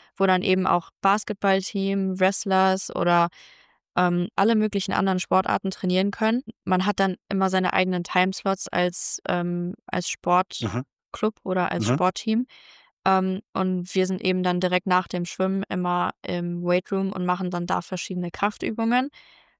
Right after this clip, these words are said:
Speaker 1: ähm, in einem Zirkel auch. Das, das ist auch, äh, noch mal ein Unterschied zu Deutschland, dass man da,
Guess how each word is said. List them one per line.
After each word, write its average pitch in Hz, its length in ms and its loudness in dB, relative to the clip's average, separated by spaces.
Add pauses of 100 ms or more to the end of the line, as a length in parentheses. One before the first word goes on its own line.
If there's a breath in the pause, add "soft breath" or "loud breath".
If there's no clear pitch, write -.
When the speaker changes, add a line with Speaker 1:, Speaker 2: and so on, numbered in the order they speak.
Speaker 1:
ähm, 190 380 2
in 190 120 2
einem 180 140 0
Zirkel 208 460 2
auch. 240 280 4
Das, 190 180 -8
das - 200 -8
ist 185 180 -10
auch, 180 340 -2
äh, 175 160 -2
noch 175 180 -4
mal 175 140 0
ein 170 80 -4
Unterschied 185 440 -6
zu - 140 -10
Deutschland, 180 460 -2
dass 180 140 -8
man 175 160 -4
da, 170 200 0